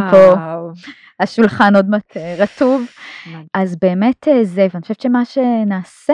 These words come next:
Speaker 1: פה באמת, אז גם, אה, נשים את הקליידוסקופ הזה, את הפרספקטיבות האלה, הצבעוניות, המשחקיות, היצירתיות, על כל מיני נושאים, בדיוק כמו שאמרנו מקודם. אז נשים את הקליידוסקופ הזה אולי על הקשבה, ואולי על נוכחות, ואולי על התמסרות,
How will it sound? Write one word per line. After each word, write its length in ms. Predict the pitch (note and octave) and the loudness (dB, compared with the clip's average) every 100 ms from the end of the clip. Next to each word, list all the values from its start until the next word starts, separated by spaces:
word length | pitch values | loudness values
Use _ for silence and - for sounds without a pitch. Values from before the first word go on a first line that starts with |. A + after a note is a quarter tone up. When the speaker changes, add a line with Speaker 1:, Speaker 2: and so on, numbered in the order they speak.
| E4 | -2
Speaker 1:
פה 80 | G4 | 0
באמת, 440 | B3 G3 F#3 F#3 F#3+ | 0 0 -4 -8 -12
אז 160 | F3 F3 | -10 -4
גם, 220 | G3+ A3 C4 | -2 0 0
אה, 460 | B3+ A#3+ A3 G#3 G3 - | 0 0 -2 -4 -6 -4
נשים 380 | F#3+ - - E4+ G4+ | -4 -2 0 0 -2
את 40 | |
הקליידוסקופ 840 | B3 - G3+ F3+ - - - D4+ F#4 | -6 -4 -4 -4 -12 -16 -6 -6 -2
הזה, 220 | D#4+ G#3+ | -2 -2
את 140 | G3+ | -4
הפרספקטיבות 920 | F#3 F#3 F3+ - - _ C#4 C#4 C#4+ A3+ | -8 -12 -10 -12 -14 _ -4 -2 -4 -4
האלה, 280 | F#3+ F3+ | -6 -6
הצבעוניות, 760 | F3+ - F#3 F3+ F3+ A3+ B3+ - | -8 -8 -8 -6 -2 0 0 -2
המשחקיות, 640 | F#3 - - - G#3+ A3+ | -12 -14 -18 -8 -6 -6
היצירתיות, 500 | G3 - F3+ F#3+ D4 C#4+ | -8 -12 -12 0 0 0
על 80 | F#3+ | -8
כל 140 | - A#3 | -4 -2
מיני 240 | A#3+ G#3+ | 0 -2
נושאים, 540 | F#3+ - _ - F3+ E3+ - | -6 -10 _ -10 -8 -8 -6
בדיוק 160 | G3 A#3 | -6 -4
כמו 80 | A#3+ | -6
שאמרנו 340 | F#3+ F#3+ F#3+ | -8 -8 -8
מקודם. 440 | F3+ - F#3+ F3+ F3 | -10 -8 -6 -6 -6
אז 160 | G3 | -4
נשים 300 | G#3+ - A#3+ | -4 0 0
את 100 | A#3 | 0
הקליידוסקופ 720 | G#3+ G3+ F#3+ F3+ - - G3 | -2 -6 -6 -8 -6 -4 -4
הזה 220 | G#3 F#3 F3+ - - - _ | -6 -10 -12 -16 -20 -20 _
אולי 220 | F#3+ F#3+ | -4 -2
על 80 | F#3+ | -2
הקשבה, 560 | G3 - A#3 F3+ E3 E3 | -4 -6 -6 -6 -8 -8
ואולי 160 | F3 D#3+ | -10 -10
על 100 | D#3 | -10
נוכחות, 540 | F3 - G3 - E3+ - | -12 -12 -14 -14 -18 -14
ואולי 140 | D#3 D#3+ | -10 -8
על 60 | E3 | -10
התמסרות, 680 | F3+ - F#3 - F3 F3 | -10 -12 -12 -12 -6 -6